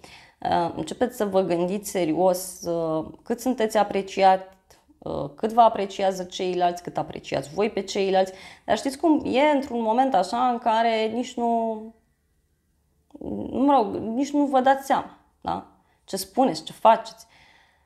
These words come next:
Uh, norocul pentru tine vine din partea celorlalți, norocul vine printr-un contract, printr-un parteneriat, prin clienți sau prin partenerul de viață. De acolo, uh,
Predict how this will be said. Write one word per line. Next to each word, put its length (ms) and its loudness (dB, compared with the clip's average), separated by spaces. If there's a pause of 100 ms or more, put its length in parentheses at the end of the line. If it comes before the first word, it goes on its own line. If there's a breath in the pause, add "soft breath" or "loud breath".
(540 soft breath)
Uh, 460 2 (220)
norocul 420 4
pentru 220 2
tine 220 4
vine 160 2
din 160 2
partea 320 4
celorlalți, 800 0
norocul 580 2
vine 540 2
printr-un 380 -6
contract, 600 2
printr-un 380 -14
parteneriat, 1000 0
prin 220 -12
clienți 680 -4
sau 280 4
prin 340 -6
partenerul 520 -2
de 100 -2
viață. 420 -2 (680)
De 160 -4
acolo, 600 2 (200)
uh, 540 -6